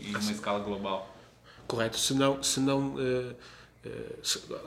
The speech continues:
Speaker 2: há, há pouco, como eu estava a dizer, quando tu compras um equipamento, tens que pensar nos custos da manutenção. Eh, se tu deixas esqueceres esse, esse departamento, eh, da tua empresa, eh,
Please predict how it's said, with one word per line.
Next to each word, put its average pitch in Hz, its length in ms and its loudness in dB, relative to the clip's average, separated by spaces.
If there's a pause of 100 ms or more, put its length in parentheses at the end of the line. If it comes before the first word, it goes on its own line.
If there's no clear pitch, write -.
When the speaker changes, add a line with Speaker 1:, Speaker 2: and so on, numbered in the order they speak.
(120)
Speaker 2:
há, 131 360 0
há - 40 4
pouco, 156 260 8
como 151 120 6
eu - 40 8
estava 143 220 8
a 139 40 8
dizer, 127 280 4
quando 139 180 4
tu 139 80 0
compras 135 360 6
um 143 80 2
equipamento, 135 520 0
tens 143 180 2
que - 80 -4
pensar 139 280 2
nos 135 140 0
custos - 340 0
da 131 100 4
manutenção. 127 560 0 (680)
Eh, 127 140 -2
se - 180 2
tu 160 140 4
deixas 156 220 10
esqueceres 143 560 8
esse, 135 300 4 (140)
esse 135 280 4
departamento, 127 800 2 (100)
eh, 107 280 -4
da 110 120 -4
tua 120 220 0
empresa, 127 520 2 (520)
eh, 120 420 8